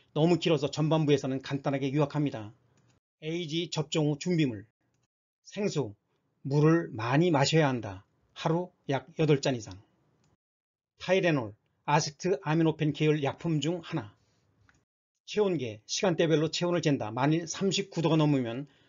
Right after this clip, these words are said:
병원을 가야 할 수도 있다. 얼음, 얼음이나 아이스팩을 준비, 열이 오를 때마다 도움이 될 수 있다. 전기장판,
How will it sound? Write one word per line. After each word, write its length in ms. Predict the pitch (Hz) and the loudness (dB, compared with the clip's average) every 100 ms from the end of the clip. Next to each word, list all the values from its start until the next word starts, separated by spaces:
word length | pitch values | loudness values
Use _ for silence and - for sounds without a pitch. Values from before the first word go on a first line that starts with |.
| _ | _
병원을 400 | - 151 147 156 | -2 2 4 2
가야 220 | 165 - 147 | 0 0 0
할 100 | 143 | 0
수도 180 | - 175 | -2 -6
있다. 360 | 139 101 95 _ _ _ _ _ _ _ | -6 -12 -14 _ _ _ _ _ _ _
얼음, 400 | - 175 165 113 98 | -4 -2 0 -4 -8
얼음이나 480 | - 165 165 165 143 | 0 4 4 4 2
아이스팩을 580 | 139 170 - - 160 156 | 2 2 -2 -4 -2 -2
준비, 380 | 165 147 123 - _ _ | -2 -2 -4 -10 _ _
열이 300 | 156 160 190 196 | 0 2 2 0
오를 260 | 156 180 | 2 2
때마다 500 | 165 165 139 123 117 | 2 2 0 -4 -8
도움이 300 | - 151 156 | -4 -2 0
될 120 | 147 143 | 0 -2
수 120 | - | -6
있다. 320 | 127 104 95 _ _ _ _ _ _ _ _ _ | -12 -16 -18 _ _ _ _ _ _ _ _ _
전기장판, 680 | - 175 160 160 - 123 | -4 0 2 2 0 -8